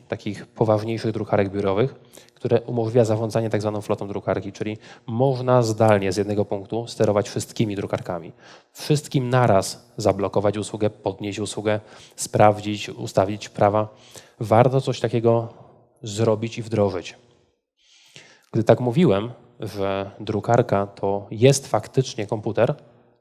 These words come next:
to miałem tu na myśli dosłownie komputer. E, na konferencji Black Hat, jeżeli się nie mylę, jeden z panów hakerów zaprezentował,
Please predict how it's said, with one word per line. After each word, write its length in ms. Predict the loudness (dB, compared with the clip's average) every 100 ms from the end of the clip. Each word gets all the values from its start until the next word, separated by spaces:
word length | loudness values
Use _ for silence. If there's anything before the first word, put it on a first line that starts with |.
| _
to 80 | -8
miałem 220 | -6 -6
tu 80 | -6
na 80 | -6
myśli 360 | -6 -8 -10 -12 _ _ _
dosłownie 720 | -6 -4 0 0 0 -6 -12 -14 -12
komputer. 500 | -10 -8 -8 -8 -10 -20 -20 -12 -2
E, 300 | -2 -2 -4
na 440 | -2 2 2 0 -2
konferencji 720 | -6 -2 2 0 0 -2 -2 -4
Black 400 | -2 2 2 0
Hat, 200 | 0 2
jeżeli 200 | 0 -6
się 140 | -8
nie 40 | -8
mylę, 280 | -4 -2 -4 -8 -20 -20 _ _
jeden 560 | -6 2 4 4 0 -4 -12 -20 _ -20
z 140 | -4
panów 300 | -2 -2 -6
hakerów 500 | -8 -2 0 0 -4
zaprezentował, 720 | -6 -2 0 0 0 2 2